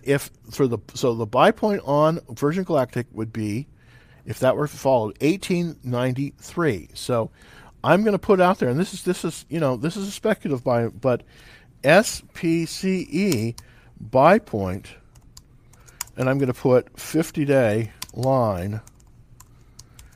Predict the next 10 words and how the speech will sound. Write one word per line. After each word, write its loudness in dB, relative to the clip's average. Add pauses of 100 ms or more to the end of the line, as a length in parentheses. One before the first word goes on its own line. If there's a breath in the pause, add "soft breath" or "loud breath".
(300 loud breath)
is 0
equal -2
to -4
eighteen, -4
oops, -4
eighteen -4
dollars 2
and, -4 (880 soft breath)
let's -18
see, -16